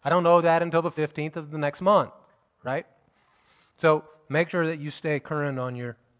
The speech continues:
don't owe anyone anything, except to love one another.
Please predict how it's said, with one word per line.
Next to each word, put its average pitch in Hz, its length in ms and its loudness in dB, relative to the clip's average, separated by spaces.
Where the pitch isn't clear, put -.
don't 131 240 -2
owe 160 160 4
anyone 113 360 -6
anything, 98 360 -16
except - 680 2
to 175 100 0
love 226 260 6
one 131 160 0
another. 107 440 -12